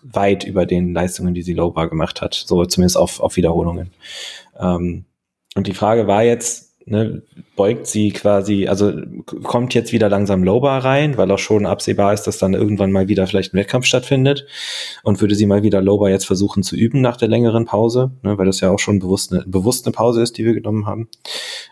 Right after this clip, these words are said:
äh, und würde sie dann quasi Low Bar statt Boxbeuge machen oder würde, und erstmal High Bar als Wettkampfvariante weitermachen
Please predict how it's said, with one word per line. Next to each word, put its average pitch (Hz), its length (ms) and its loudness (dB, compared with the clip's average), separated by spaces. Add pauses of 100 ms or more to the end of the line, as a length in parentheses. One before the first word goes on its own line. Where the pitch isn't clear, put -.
äh, 104 80 2
und 101 260 2
würde 110 160 2
sie 101 120 0
dann 92 480 0
quasi 95 400 0
Low 98 180 4
Bar 101 160 2
statt 92 380 -2
Boxbeuge 131 460 0
machen 135 380 -2
oder 110 300 2
würde, 101 240 -2
und 104 160 0
erstmal 95 540 0
High 104 160 2
Bar 104 160 2
als - 180 -4
Wettkampfvariante 123 720 0
weitermachen 120 600 -4